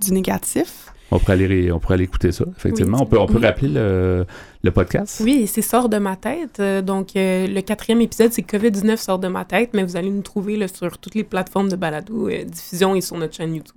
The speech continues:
Speaker 2: Merci beaucoup pour cette chronique. Donc, euh, la technologie dans le domaine de la santé mentale, Justine Fortin et Marjolaine Rivière-Bourgard. À la prochaine.
Speaker 3: À la
Speaker 1: À la
Speaker 3: prochaine.
Speaker 1: prochaine,
Speaker 2: Au revoir.
Speaker 1: merci.
Speaker 3: Merci.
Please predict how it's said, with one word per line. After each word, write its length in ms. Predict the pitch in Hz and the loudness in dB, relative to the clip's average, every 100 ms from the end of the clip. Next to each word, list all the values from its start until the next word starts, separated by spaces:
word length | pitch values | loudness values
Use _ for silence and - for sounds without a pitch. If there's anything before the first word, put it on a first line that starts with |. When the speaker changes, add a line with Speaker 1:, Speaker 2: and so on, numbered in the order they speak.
| - | 2
Speaker 2:
Merci 340 | 98 90 - | 2 2 2
beaucoup 240 | 104 - 147 | 0 0 0
pour 100 | - | 0
cette 160 | 95 | 0
chronique. 340 | - 92 135 107 | 2 0 2 2
Donc, 280 | 107 - | 0 2
euh, 80 | 101 | 4
la 120 | 90 | 4
technologie 520 | 90 101 104 95 98 143 | 2 0 0 2 0 0
dans 100 | 107 | 0
le 60 | |
domaine 220 | 90 104 | 0 0
de 40 | 110 | 0
la 80 | 95 | -2
santé 240 | 92 95 | -2 -2
mentale, 480 | 92 85 - 131 139 | 0 -2 0 0 0
Justine 320 | 101 82 101 | -2 -2 -2
Fortin 300 | 87 82 123 | -2 -2 -2
et 80 | 120 | 0
Marjolaine 440 | 92 87 85 101 | 0 0 0 0
Rivière-Bourgard. 680 | 101 90 95 90 87 95 139 | 0 0 0 0 0 0 0
À 60 | - | 0
la 60 | 92 | 0
prochaine. 340 | 95 - 175 - _ | 0 0 -4 -6 _
Speaker 3:
À 60 | 226 | -6
la 60 | 226 | -2
Speaker 1:
À 60 | 226 | -2
la 80 | |
Speaker 3:
prochaine. 0 | |
Speaker 1:
prochaine, 320 | 233 254 294 277 | 0 0 2 4
Speaker 2:
Au 60 | |
revoir. 180 | 269 269 262 - | 4 4 2 0
Speaker 1:
merci. 160 | 269 - | -2 -4
Speaker 3:
Merci. 320 | 214 - 233 | -6 -6 -10